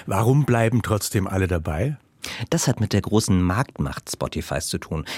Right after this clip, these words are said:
Speaker 2: Ich habe mit Peter Tschmuck, Professor für Musikwirtschaftsforschung an der Universität für Musik und Darstellende Künste in Wien gesprochen.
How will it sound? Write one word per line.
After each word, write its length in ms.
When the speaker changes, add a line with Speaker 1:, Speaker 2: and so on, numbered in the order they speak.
Speaker 2:
Ich 120
habe 140
mit 220
Peter 360
Tschmuck, 540
Professor 400
für 140
Musikwirtschaftsforschung 1600
an 180
der 140
Universität 480
für 160
Musik 340
und 220
Darstellende 420
Künste 360
in 180
Wien 180
gesprochen. 460